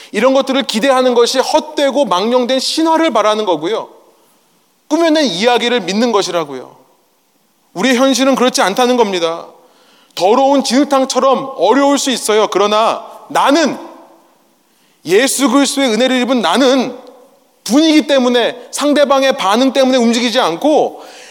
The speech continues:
내게 주신 예수님의 은혜를 다른 사람의 본이 되기 위해 노력한다는 겁니다.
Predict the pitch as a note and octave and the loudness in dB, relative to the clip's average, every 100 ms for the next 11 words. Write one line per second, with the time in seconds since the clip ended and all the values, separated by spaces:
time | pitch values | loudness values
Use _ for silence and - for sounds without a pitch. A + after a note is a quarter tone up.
0 | - G3 B3 D#4 C#4+ C#4 C#4+ A3+ B3 C4+ | -6 0 2 2 0 0 0 0 0 0
1 | C4+ B3+ A#3+ B3+ C4 - A3 D4+ C#4+ C#4+ | 0 2 2 0 0 -2 0 0 2 2
2 | C4+ C#4+ G#3 D4 C#4 C#4 B3 A#3 F#3+ A#3 | 0 0 2 2 2 0 -2 -4 -2 0
3 | C4 C#4 - - - - F3 D4+ - C4+ | 0 -2 -8 -20 -20 -4 2 2 2 0
4 | B3 A3+ G#3 C#3+ C3 C3 | 2 0 -2 -6 -8 -12